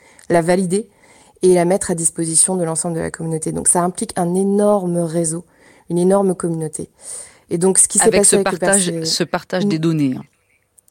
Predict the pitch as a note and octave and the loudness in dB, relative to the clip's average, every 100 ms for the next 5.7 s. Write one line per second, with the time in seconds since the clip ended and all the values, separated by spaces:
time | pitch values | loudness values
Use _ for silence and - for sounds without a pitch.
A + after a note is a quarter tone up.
0 | - F#3+ - - E3+ E3 D#3+ - E3+ D#3 | -6 -4 0 -2 -2 -6 -8 -10 -8 -6
1 | F3 D#3+ D#3 F3+ E3+ D#3+ D3+ D3+ E3 E3 | -6 -8 -8 -8 -6 -6 -8 -8 -10 -10
2 | - D#3+ E3+ E3+ E3 F3+ - D#3+ D#3 D#3 | -10 -10 -10 -10 -12 -10 -12 -10 -10 -10
3 | - E3 - - - - - E3+ E3 D#3 | -10 -12 -14 -20 -20 -20 -10 -6 -6 -8
4 | D3+ E3 D#3+ D3 D#3 E2+ - D#3 D#3+ E3+ | -10 -8 -8 -8 -6 -6 -8 -6 -4 -4
5 | D#3 - D3+ D#3 D#3 G#3+ | -4 -10 -6 -4 0 0